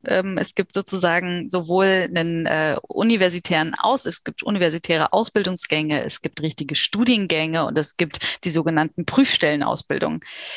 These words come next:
Es gibt einen, äh, Dachverband, die Deutsche Gesellschaft für Sprechwissenschaft und Sprecherziehung. Die Seite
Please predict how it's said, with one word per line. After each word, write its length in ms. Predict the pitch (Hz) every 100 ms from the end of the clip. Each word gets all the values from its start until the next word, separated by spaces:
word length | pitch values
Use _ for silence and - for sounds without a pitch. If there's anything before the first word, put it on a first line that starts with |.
| -
Es 140 | - -
gibt 220 | 262 -
einen, 320 | 190 196 190
äh, 160 | - 180
Dachverband, 520 | 220 - 226 220 240
die 100 | 196
Deutsche 300 | 170 180 190
Gesellschaft 460 | 170 165 170 175 -
für 120 | 135
Sprechwissenschaft 720 | - 196 - 185 - 160 -
und 80 | -
Sprecherziehung. 800 | - 233 214 - 180 165 165 165 - - _ _ _
Die 80 | 196
Seite 520 | 180 175 202 196 185